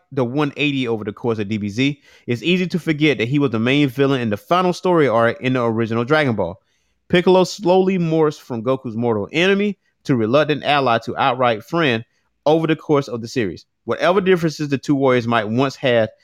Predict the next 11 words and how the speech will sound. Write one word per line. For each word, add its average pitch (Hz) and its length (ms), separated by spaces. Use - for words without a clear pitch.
Piccolo 156 280
is 143 140
redeemed 120 500
after 113 240
taking 117 300
a 101 40
strong 147 360
interest 135 400
in 107 120
young 107 220
Gohan, 123 380